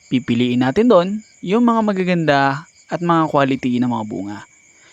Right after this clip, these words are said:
Siyempre, pag quality ang bunga, quality din yung mga buto. Pero kung bago ka pa lang sa ating channel,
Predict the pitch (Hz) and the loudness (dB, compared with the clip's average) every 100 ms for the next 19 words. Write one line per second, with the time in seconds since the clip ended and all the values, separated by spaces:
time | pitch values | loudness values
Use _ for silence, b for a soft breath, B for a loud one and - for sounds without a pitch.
0 | - - 277 330 311 - 202 185 185 190 | -10 -2 0 2 0 0 0 0 -2 -4
1 | 170 180 214 196 202 220 240 185 165 160 | -4 -4 -4 -6 -8 -8 -6 -2 -2 0
2 | 160 170 208 185 - - _ _ _ - | -2 0 0 0 -2 -18 _ _ _ -20
3 | - - _ _ _ - - 170 170 139 | -20 -20 _ _ _ -10 0 0 2 0
4 | 135 135 135 143 135 - - - 117 131 | 0 0 -4 -4 -4 -8 -12 -10 -8 -6
5 | 127 196 196 139 | -4 -2 -2 -6